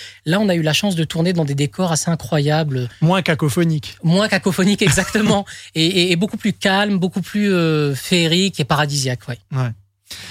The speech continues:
Speaker 2: La peur des serpents, ça va mieux ou pas ? Alors, je, je précise à ceux qui nous écoutent que moi, je t'ai envoyé un message avant de voir le film pour être sûr qu'il n'y avait pas de serpents parce que j'ai une
Speaker 1: <laughs>
Speaker 2: phobie,
Speaker 1: Oui,
Speaker 2: mais
Speaker 1: c'est vrai.
Speaker 2: maladive
Speaker 1: C'est vrai.
Speaker 2: des serpents. Et tu m'as dit, euh, toi aussi, visiblement.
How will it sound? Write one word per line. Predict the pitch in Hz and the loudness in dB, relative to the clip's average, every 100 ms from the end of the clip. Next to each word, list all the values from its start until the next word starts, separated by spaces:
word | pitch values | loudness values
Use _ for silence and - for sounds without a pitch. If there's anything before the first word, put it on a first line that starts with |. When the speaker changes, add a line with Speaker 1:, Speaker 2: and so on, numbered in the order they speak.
| - - - - _ _ | -20 -20 -20 -20 _ _
Speaker 2:
La | 165 | -2
peur | 151 202 180 | 0 0 0
des | 143 | 0
serpents, | 165 139 180 180 | 0 -2 0 0
ça | - 139 | 0 2
va | 143 | 2
mieux | 147 208 | 2 2
ou | 202 | 0
pas ? | 123 143 | 0 0
Alors, | 151 151 139 | 0 0 2
je, | 123 247 | 0 2
je | 170 | 0
précise | - 185 214 175 | 0 -2 0 0
à | |
ceux | 180 185 | 0 0
qui | 180 | 2
nous | 165 151 | 2 2
écoutent | 160 220 196 | 0 -2 -2
que | - | 0
moi, | 139 147 170 | 0 2 0
je | |
t'ai | - | 0
envoyé | 139 143 160 165 | 0 2 0 0
un | 147 | 0
message | 143 175 156 | 0 0 0
avant | 135 135 | 2 0
de | |
voir | 139 | 2
le | 135 | 0
film | - 165 | 0 0
pour | 135 139 | 0 0
être | 135 | 0
sûr | - - - 180 | -2 -2 0 -2
qu'il | - | 0
n'y | 143 | -2
avait | |
pas | 127 139 | 0 -2
de | |
serpents | - 127 156 | -2 -4 -2
parce | 143 127 | 0 -2
que | - | -2
j'ai | 123 | 0
une | 135 | 0
Speaker 1:
<laughs> | 127 | 0
Speaker 2:
phobie, | - 156 143 | 0 0 2
Speaker 1:
Oui, | 165 | 2
Speaker 2:
mais | 143 | 2
Speaker 1:
c'est | 131 139 | 2 2
vrai. | 165 | 4
Speaker 2:
maladive | 196 202 190 180 147 143 | 2 2 2 0 0 0
Speaker 1:
C'est | 226 147 | 2 2
vrai. | 143 139 | 2 0
Speaker 2:
des | |
serpents. | 135 151 - 170 226 - | 0 -4 -4 -4 -4 -4
Et | 165 | -2
tu | 143 | 0
m'as | 151 | 0
dit, | 156 202 | 0 0
euh, | 180 104 120 101 | -2 -4 -8 -4
toi | 185 | 0
aussi, | 185 170 170 | 0 0 -4
visiblement. | 139 135 135 139 | -6 -4 -4 -4